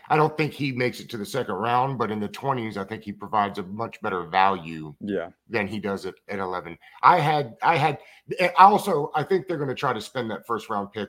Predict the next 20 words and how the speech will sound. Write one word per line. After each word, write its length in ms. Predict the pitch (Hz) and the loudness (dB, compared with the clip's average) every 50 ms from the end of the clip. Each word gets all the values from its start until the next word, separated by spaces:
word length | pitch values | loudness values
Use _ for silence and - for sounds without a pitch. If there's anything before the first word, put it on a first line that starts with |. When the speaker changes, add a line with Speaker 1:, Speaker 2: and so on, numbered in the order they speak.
| _ _ | _ _
Speaker 1:
before 320 | - 110 - - 113 107 98 | -14 -14 -10 -6 -6 -6 -4
the 80 | 92 | -6
draft 540 | 92 82 95 92 92 90 82 - _ - - _ _ _ _ | -6 -6 -6 -6 -6 -8 -10 -12 _ -20 -20 _ _ _ _
to 100 | - 113 | -14 -8
get 120 | 90 101 90 | -6 -6 -6
a 60 | 87 | -6
quarterback. 520 | - - 92 87 82 71 82 82 80 - | -8 -6 -6 -6 -6 -6 -8 -8 -8 -8
That, 140 | - 87 - - - | -10 -12 -12 -10 -10
that's 300 | 104 95 - - - 101 | -10 -10 -10 -12 -8 -4
my 260 | 95 90 90 87 - - | -2 -2 -2 -4 -6 -10
understanding, 640 | - 95 92 80 80 - - 87 87 90 90 85 82 | -10 -10 -10 -10 -12 -12 -10 -8 -8 -8 -8 -10 -12
that 100 | 85 - | -10 -8
they 60 | 85 | -8
will 220 | 87 92 87 87 | -6 -6 -6 -8
work 260 | 85 85 98 95 90 _ _ _ _ _ _ _ _ _ | -8 -6 -6 -6 -6 _ _ _ _ _ _ _ _ _
very 300 | 87 120 113 110 110 110 | 0 2 2 2 2 0
hard 200 | 107 117 110 95 | 0 0 -2 -2
to 120 | 92 90 | -6 -6
do 160 | 85 110 110 110 | -4 -2 -2 0
that. 240 | 113 107 107 - | 0 -2 -2 -4